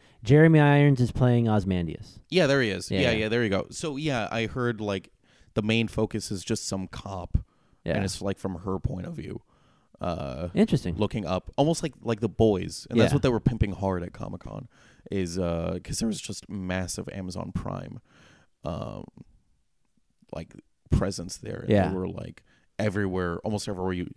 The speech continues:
Speaker 2: looked, you saw, like, The Boys. If you don't know The Boys, it's like that Justice League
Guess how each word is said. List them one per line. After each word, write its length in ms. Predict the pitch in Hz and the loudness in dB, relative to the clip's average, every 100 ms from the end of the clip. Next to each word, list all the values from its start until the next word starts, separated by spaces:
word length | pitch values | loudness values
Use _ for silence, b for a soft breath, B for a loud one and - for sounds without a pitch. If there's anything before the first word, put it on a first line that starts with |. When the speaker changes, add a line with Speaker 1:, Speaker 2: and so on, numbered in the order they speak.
| - | -12
Speaker 2:
looked, 400 | 95 92 92 - | -6 -2 -2 -2
you 100 | 92 | -8
saw, 200 | - 92 | -6 -6
like, 220 | 95 - - | -6 -10 -10
The 100 | 87 | -8
Boys. 520 | - 87 104 - - _ _ _ | -6 -8 -8 -14 -16 _ _ _
If 60 | |
you 40 | 120 | 2
don't 140 | 123 | 2
know 100 | 113 | 2
The 60 | 98 | 0
Boys, 340 | 92 90 85 | -4 -6 -8
it's 180 | 90 - | -12 -12
like 160 | 90 87 | -14 -12
that 160 | - _ _ _ _ _ _ | -14 _ _ _ _ _ _
Justice 500 | - 110 104 - - | -8 -6 -6 -10 -12
League 340 | 98 101 98 | -10 -10 -10